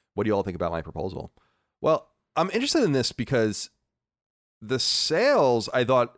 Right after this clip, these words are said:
this was the, uh, the went in the other direction where I was like, "The show only sold two million copies?" I, I, it's, like, the third or fourth best-selling game of the year. So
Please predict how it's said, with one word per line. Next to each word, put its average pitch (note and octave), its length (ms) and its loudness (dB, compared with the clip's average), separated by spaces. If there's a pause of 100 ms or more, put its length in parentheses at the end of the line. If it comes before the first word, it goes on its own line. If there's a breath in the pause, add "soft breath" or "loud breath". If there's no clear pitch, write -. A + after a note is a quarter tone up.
this C#3+ 240 -2
was C#4 140 2
the, C3+ 140 -2
uh, B2 100 0
the A#2+ 100 -2
went C3+ 140 0
in C3 40 -10
the A#2 80 0
other F#3+ 140 2
direction G#2+ 380 -2
where G2+ 80 0
I - 20 0
was F2+ 80 -4
like, F#2+ 80 -4
"The F#2+ 80 -8
show A3 320 -4
only A2+ 140 0
sold G2+ 240 -4
two - 160 -12
million C#3+ 220 -4
copies?" G3+ 420 -4
I, A#2 240 0
I, C#3+ 140 0 (120)
it's, D3+ 160 0
like, B3+ 120 0
the A3+ 100 0
third C#3+ 240 2
or C3 80 2
fourth C3+ 260 -2
best-selling B2 460 -2
game A#2+ 160 0
of G2+ 60 -2
the F#2 60 -4
year. B2+ 520 -4 (280)
So C3 500 2